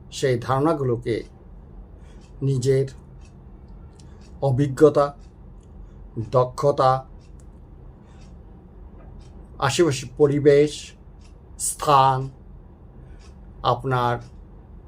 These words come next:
পুঁজির ইত্যাদি সকল কিছু চিন্তা করে তার মধ্য থেকে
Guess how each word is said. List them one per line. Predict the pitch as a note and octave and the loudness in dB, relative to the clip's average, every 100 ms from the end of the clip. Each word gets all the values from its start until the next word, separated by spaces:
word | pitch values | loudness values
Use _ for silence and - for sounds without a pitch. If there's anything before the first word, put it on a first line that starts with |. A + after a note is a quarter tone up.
| - - - - - - - - - - | -20 -20 -20 -20 -20 -20 -20 -20 -20 -8
পুঁজির | - C#3+ C#3+ C#3 C3 - - - - - - - - - - | -2 0 2 0 -2 -14 -20 -20 -20 -20 -20 -20 -20 -20 -6
ইত্যাদি | D#3+ D3+ F#3 F3 E3+ | -4 2 2 2 -4
সকল | - C#3 - F3 | -8 -10 -8 -8
কিছু | E3+ C3 A#2 A#2 | -8 -12 -10 -10
চিন্তা | - A2+ G#2+ A2+ | -8 -8 -6 -8
করে | A2+ B2+ A2+ - - - - - - - - - - - - - - - | -4 -2 -2 -4 -16 -20 -20 -20 -20 -20 -20 -20 -20 -20 -20 -20 -20 -4
তার | B2 A#2+ | 0 0
মধ্য | A#2+ B2 A#2+ D3+ | 0 -4 -2 -2
থেকে | D3+ D3+ | -2 -4